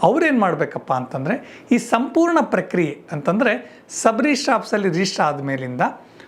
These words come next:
ಆ ವರ್ಷದ ಒಂದು ಆದಾಯ ತೆರಿಗೆ ಲೆಕ್ಕಾಚಾರ ಕೊಡಬೇಕಾದ್ರೆ ಅವರ ಆಡಿಟರ್ ಹತ್ರ ಹೋಗ್ಬೇಕು.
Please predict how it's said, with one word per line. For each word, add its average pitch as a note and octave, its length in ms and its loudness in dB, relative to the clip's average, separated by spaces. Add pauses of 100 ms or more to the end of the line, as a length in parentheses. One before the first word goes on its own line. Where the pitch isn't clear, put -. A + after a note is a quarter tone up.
(220)
ಆ C4+ 200 4
ವರ್ಷದ C4+ 380 0
ಒಂದು G#3 240 0
ಆದಾಯ F3+ 400 2
ತೆರಿಗೆ F3+ 380 0
ಲೆಕ್ಕಾಚಾರ E3+ 580 -2
ಕೊಡಬೇಕಾದ್ರೆ C#3 920 -4
ಅವರ C4 200 2
ಆಡಿಟರ್ G3+ 420 2
ಹತ್ರ D#3+ 180 -4
ಹೋಗ್ಬೇಕು. C3+ 580 -4